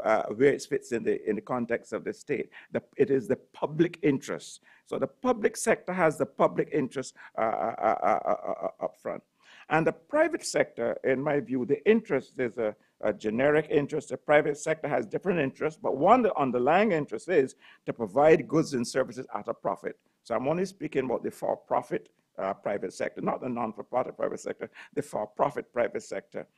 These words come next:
Provide goods and services at a profit. And while the private sector may need, uh, some specific public needs or wants,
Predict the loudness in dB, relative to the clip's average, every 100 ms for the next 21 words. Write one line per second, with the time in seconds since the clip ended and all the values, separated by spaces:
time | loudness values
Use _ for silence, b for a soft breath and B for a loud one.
0 | _ _ -4 4 6 6 4 0 0 -2
1 | -4 -4 -4 -6 -6 -6 -6 -6 -6 -6
2 | -10 -12 _ _ _ _ _ _ _ _
3 | _ _ _ _ 2 6 6 4 -2 -12
4 | B B B B B B _ _ _ -6
5 | 2 6 6 6 4 2 6 6 6 2
6 | 2 0 2 0 0 0 -2 0 2 4
7 | 2 -2 -4 -4 -6 -10 -12 -6 -4 -4
8 | -6 _ _ _ _ _ _ 2 4 2
9 | 2 0 0 -2 -2 0 0 0 0 -4
10 | -14